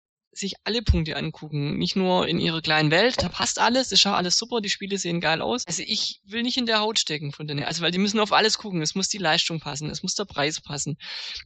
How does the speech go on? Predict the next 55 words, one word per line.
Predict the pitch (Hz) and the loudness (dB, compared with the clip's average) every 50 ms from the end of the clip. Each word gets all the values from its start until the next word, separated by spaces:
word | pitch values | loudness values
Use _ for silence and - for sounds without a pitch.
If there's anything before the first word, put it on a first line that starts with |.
| - - | -8 -4
es | - 170 - | -2 2 4
muss | 190 190 202 202 - - - - - | 4 4 6 4 4 2 0 -2 -4
fortschrittlich | - - 208 220 - - - 226 196 196 190 - | 0 0 4 4 4 4 4 2 -2 -4 -4 -4
sein, | - 196 180 180 175 | -2 0 0 0 0
was | 165 170 185 - - | 0 0 -2 -2 -4
Architektur | - - 180 175 196 190 - 196 180 - - 175 190 185 | -4 -4 -4 -2 -2 -2 -4 -6 -6 -6 -6 -4 -4 -2
angeht, | 156 165 151 147 143 147 143 - | -2 -2 -2 -2 -4 -4 -4 -2
man | 156 165 | -2 0
muss | 185 196 190 | 0 0 0
die | - 220 196 | -2 -4 -4
Dritthersteller | - 180 180 180 190 175 - - 151 147 151 143 | -6 -6 -4 -2 -2 -2 0 -2 -2 -4 -4 -6
irgendwie | 127 139 151 147 139 - | -6 -6 -6 -8 -6 -6
an | 143 143 | -8 -8
Bord | - 131 143 - - | -8 -8 -10 -8 -10
kriegen, | - - 143 143 147 147 | -10 -10 -6 -4 -2 0
man | 151 156 | 0 0
muss | 170 180 - | 0 2 2
die | - 190 | 0 0
zufriedenstellen, | 185 - 202 190 - - 147 160 165 170 - - - 135 139 139 143 143 | 0 -2 -4 -4 -8 -8 -6 -4 0 2 2 2 2 0 -2 -2 -2 -2
äh, | 117 143 147 - - - - - - - - - - | -2 -4 -4 -6 -8 -12 -12 -10 -10 -12 -12 -4 0
man | - | 2
muss | 180 202 202 - | 4 6 6 4
denen | - 190 190 190 190 185 | 4 4 2 2 2 2
klar | 180 170 165 190 | 2 4 4 4
machen, | 190 175 175 175 185 175 | 4 2 2 2 0 0
es, | - 143 - - | 2 2 0 0
es | - - 160 - | 2 0 0 0
lohnt | 170 160 165 196 208 196 | 0 2 4 4 4 4
sich | - 190 170 190 | 2 0 0 -2
auf | - 170 | -4 -6
die | - 165 | -6 -8
Plattform | - - 151 147 - - - 143 143 143 143 | -6 -4 -6 -6 -6 -4 -2 0 0 2 2
zu | - - 156 | 0 -2 -2
gehen, | - 143 143 147 151 | -2 -2 0 2 2
man | 147 151 165 | 2 2 2
muss | 175 185 180 | 2 2 2
es | 196 185 - - - | 2 0 0 -2 -2
den | - - 175 175 | -2 0 0 4
Leuten | 170 170 180 208 202 202 | 4 6 6 6 4 2
klar | 185 - 180 175 180 | 2 4 4 4 6
machen, | 175 175 175 170 170 185 180 175 | 6 6 4 4 2 0 -2 -2
jetzt | - 165 - | -4 -6 -2
kommt | - - 190 185 | 2 4 6 6
eine | 185 | 8
neue | 175 175 175 180 180 | 8 8 6 6 4
Konsole | - 190 180 - - 185 190 202 196 196 180 | 4 2 2 2 2 2 2 4 4 4 4
und | 175 180 170 - | 4 2 0 0
kauft | - 180 185 196 - | 0 0 0 0 0
die | - 190 | -2 0
euch, | - - 170 180 170 - | 2 4 4 2 2 0
die | - 160 | 0 2
ist | 160 - - | 4 4 4
super | - 196 196 185 185 185 185 185 180 | 2 0 0 2 4 6 6 6 4
und, | 151 156 165 165 165 165 | 4 2 2 2 0 0
und | - - 156 160 165 160 | -2 0 0 2 0 0